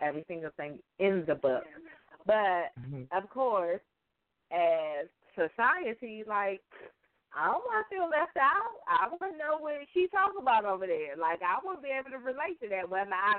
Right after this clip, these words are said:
Speaker 1: comment on it or not. I wanna
Speaker 2: Mm-hmm.
Speaker 1: relate, you know, to this G-spot orgasm. So I guess my biggest thing is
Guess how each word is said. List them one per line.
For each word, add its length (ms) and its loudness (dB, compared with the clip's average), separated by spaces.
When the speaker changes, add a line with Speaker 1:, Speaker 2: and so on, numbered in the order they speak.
Speaker 1:
comment 420 -4
on 180 -4
it 160 -8
or 80 -2
not. 400 -8
I 200 4
wanna 220 -2
Speaker 2:
Mm-hmm. 260 0
Speaker 1:
relate, 260 0
you 80 0
know, 420 2
to 480 -4
this 240 4
G-spot 500 0
orgasm. 720 2
So 220 0
I 140 2
guess 280 0
my 200 0
biggest 340 -2
thing 220 -6
is 360 -4